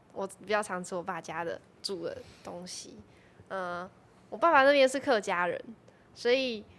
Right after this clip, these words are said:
就是我很喜欢吃我阿婆煮的那个，呃，客家小炒。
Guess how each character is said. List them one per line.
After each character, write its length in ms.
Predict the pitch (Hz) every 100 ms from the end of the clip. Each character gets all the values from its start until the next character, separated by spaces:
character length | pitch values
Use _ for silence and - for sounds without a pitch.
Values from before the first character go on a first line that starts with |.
| - _
就 80 | -
是 400 | 220 233 220 202 202
我 100 | -
很 100 | 247
喜 120 | 262 226
欢 160 | 202
吃 160 | 208 220
我 180 | 214 196
阿 180 | 175
婆 160 | 190 196
煮 200 | 185 175
的 240 | 170 151 170
那 120 | 196
个， 500 | 185 170 127 - 208 - _ _ -
呃， 80 | - - 202
客 160 | 330
家 220 | 240 226 226
小 240 | 185 185
炒。 200 | -